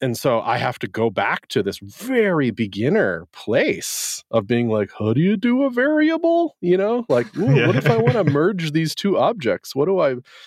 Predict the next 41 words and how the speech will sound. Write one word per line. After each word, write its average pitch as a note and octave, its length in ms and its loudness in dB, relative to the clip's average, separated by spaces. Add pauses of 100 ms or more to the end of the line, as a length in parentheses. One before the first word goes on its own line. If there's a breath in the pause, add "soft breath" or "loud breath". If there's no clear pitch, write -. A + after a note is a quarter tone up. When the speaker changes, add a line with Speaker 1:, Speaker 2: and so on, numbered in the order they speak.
(140 loud breath)
Speaker 1:
do A#3 120 2
I F#3 60 0
possibly C3+ 600 -2
do D3+ 220 -4
that?" G#2+ 260 0 (380 loud breath)
And D#3+ 200 2 (140)
to C#3+ 140 -4
some F3 220 0
degree, C3+ 240 0
like, G#2+ 220 -4
in G3 180 2
the D3 80 0
moment, A#2+ 840 -2 (420 loud breath)
if C3+ 180 2
I'm A#2+ 160 -6
writing D3+ 280 0
something A2+ 380 -4
that F#2+ 140 -2 (180)
is, G#2 240 -12
you B2 80 -2
know, F#2+ 100 0
production, F#2 600 -4
I'll C3+ 140 0
just A#2+ 240 -8
do A2+ 180 0
it, G#2 160 -2
you A#2 100 -6
know, D#2+ 140 -4
I'll A2 180 0
end A2+ 140 -2
up A2+ 140 -4
landing F#2+ 260 0
on F#2 100 -2
Stack - 300 -4
Overflow E2+ 460 -6
and D#2 100 -12
stuff - 240 -4
like E2 160 -4
anybody E2 340 -2
else C3+ 240 -2
does. - 360 -8